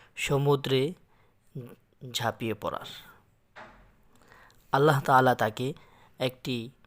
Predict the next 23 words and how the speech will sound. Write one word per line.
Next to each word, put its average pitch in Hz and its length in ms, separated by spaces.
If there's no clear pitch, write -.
বড় 131 340
মাছের 127 680
পেটে 113 400
ফেলে 104 340
দেন। - 260
তিন 156 320
দিন 135 520
তিনি 120 260
মাছের 117 440
পেটের 127 320
মধ্যেই 120 460
ছিলেন। 82 360
সেই 156 340
সময় 143 400
তিনি 123 320
কোরআনীয় 147 560
তাওবাহ 90 460
করেন, 92 260
"লা 131 400
ইলাহা 131 520
ইল্লা 131 520
আনতা 143 580
সুবহানাকা 147 1000